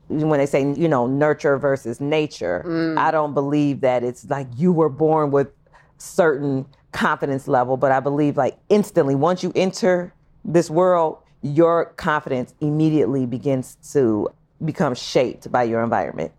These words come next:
Speaker 2: Yeah.
Speaker 1: I do believe that.
Speaker 2: I agree a hundred percent. Before we go forward, we should probably set the scene for what's happening right now. They
Speaker 1: <laughs> Oh. I wanted people to believe that we were at, <laughs> you know, this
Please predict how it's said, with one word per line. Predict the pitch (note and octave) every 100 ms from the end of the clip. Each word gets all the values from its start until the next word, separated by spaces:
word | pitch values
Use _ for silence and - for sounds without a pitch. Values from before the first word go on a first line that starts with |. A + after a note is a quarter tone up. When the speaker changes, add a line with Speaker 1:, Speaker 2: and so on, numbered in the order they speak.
| _
Speaker 2:
Yeah. | E3 D#3+
Speaker 1:
I | C#3+
do | C#3+
believe | G#2 E2+
that. | C#2 - -
Speaker 2:
I | D#3
agree | D#3+ C#3+ C#3+
a | D3+
hundred | D3+ C3+
percent. | C#3 F#3+ D3
Before | D3+ B3
we | B3+
go | E3
forward, | - D#3+ C3+
we | C#4
should | G3
probably | A3 A#3+
set | - D3
the | -
scene | D#3+ C#3 C3+
for | C3+ B2 - _ _ _ -
what's | D3
happening | E3+ C3 - B2
right | A#2+ A#2+
now. | A#2 A#2 C3+ _ _ _ _
They | G3 A#3+
Speaker 1:
<laughs> |
Oh. | - G#4 A#4+ C5 - - D#5 D#5+ - D5+ - - - - - - - - - - - - - - - - _ -
I |
wanted | A4 C#5 G5+ G5+ E5+
people | C#5 C#5+ - C4+
to |
believe | B3+ A#3+ B3 C#4 C4+ B3+ A#3+
that | A#3 A3
we | A#3+ C4
were | A#3+
at, | G#3+ A3+ A3 - - B4+ - -
<laughs> | - _ _
you | C4
know, | B3+ A3+ A3
this | A3 G#3+